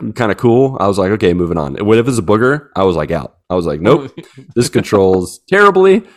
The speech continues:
Speaker 1: It's a big booger. Moving on."
Speaker 2: All right.
Speaker 1: Uh, so yeah, I give this one a six out of ten just 'cause it gives a good variety. Uh, Atari's nostalgic, uh, but old game is old, as, uh, as I said earlier. So it is what it is. I'm abandoning it totally.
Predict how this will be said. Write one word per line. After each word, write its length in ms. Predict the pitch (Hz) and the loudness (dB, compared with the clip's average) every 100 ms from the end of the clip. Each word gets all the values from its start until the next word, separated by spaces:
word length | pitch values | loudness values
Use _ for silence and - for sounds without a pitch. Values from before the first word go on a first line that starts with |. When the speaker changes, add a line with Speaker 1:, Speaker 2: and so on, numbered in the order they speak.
| _ _ | _ _
Speaker 1:
It's 200 | 104 95 | -6 -2
a 20 | |
big 220 | 82 95 | -4 0
booger. 360 | 135 180 180 165 | 0 2 0 0
Moving 280 | 117 104 82 | 0 0 -2
on." 180 | - - _ _ - | -6 -18 _ _ -20
Speaker 2:
All 80 | 107 | -20
right. 120 | 98 - _ | -20 -20 _
Speaker 1:
Uh, 500 | 87 90 87 85 85 | -8 -6 -4 -4 -4
so 140 | 85 127 | -4 -2
yeah, 300 | 147 151 78 - | -2 -4 -8 -6
I 100 | 127 | 0
give 180 | 170 | 0
this 160 | 160 165 | 0 -2
one 160 | 165 165 | 0 2
a 240 | 165 165 | 2 0
six 260 | 160 - - | -4 -6 -2
out 100 | 156 | -2
of 100 | 139 | -2
ten 300 | 156 113 73 _ - | -4 -4 -8 _ -8
just 240 | 107 - | -8 -6
'cause 460 | - 107 104 104 - | -4 -2 -2 -6 -8
it 140 | 113 | -4
gives 180 | 131 123 | -4 -4
a 40 | |
good 120 | 127 | -4
variety. 460 | 120 127 135 139 143 - _ _ - | -2 0 0 -2 -6 -12 _ _ -10
Uh, 320 | 107 95 - | -4 -4 -4
Atari's 380 | - 123 123 123 | -2 0 0 -2
nostalgic, 640 | 113 - 101 104 104 - _ _ _ | -4 -2 0 -2 -6 -10 _ _ _
uh, 280 | 90 87 80 | -6 -4 -4
but 260 | 87 90 - | -2 -2 0
old 180 | 113 104 | 0 0
game 200 | 92 85 | -2 -2
is 100 | 82 | -4
old, 280 | 80 76 92 _ | -4 -6 -16 _
as, 280 | 85 80 78 | -8 -6 -8
uh, 300 | - 82 78 | -10 -8 -8
as 180 | - 82 | -8 -8
I 20 | |
said 220 | 78 78 73 | -6 -6 -4
earlier. 280 | 69 - | -6 -8
So 340 | 76 - 50 - _ - - _ _ _ _ | -8 -8 -10 -12 _ -20 -20 _ _ _ _
it 80 | 85 | -6
is 120 | 87 98 | -4 -2
what 80 | |
it 80 | 92 | -2
is. 200 | 110 - - | -2 -4 -8
I'm 140 | 85 | -6
abandoning 420 | 85 85 85 85 | -4 -4 -2 -2
it 240 | 85 - _ | -6 -10 _
totally. 460 | - 85 67 50 | -10 -8 -6 -10